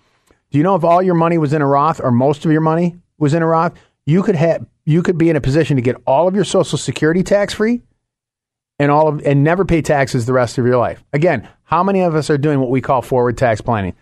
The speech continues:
That's the second piece. Having an income, and imagine if you could get most of that tax-free.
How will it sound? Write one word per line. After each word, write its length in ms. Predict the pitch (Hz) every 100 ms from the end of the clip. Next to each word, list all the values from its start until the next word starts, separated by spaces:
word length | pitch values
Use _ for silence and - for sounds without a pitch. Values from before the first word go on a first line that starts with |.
| _
That's 220 | - 226 -
the 100 | 180
second 380 | - 180 139
piece. 360 | - 104 82 - _ _ _ _ -
Having 260 | 156 202 214
an 100 | 190
income, 540 | 175 151 143 160 - _
and 100 | 127
imagine 420 | 135 160 190 190
if 100 | 151
you 100 | 156
could 140 | 139
get 140 | 127 131
most 300 | 135 123 -
of 100 | 110
that 200 | 110 98
tax-free. 640 | - 104 - - 98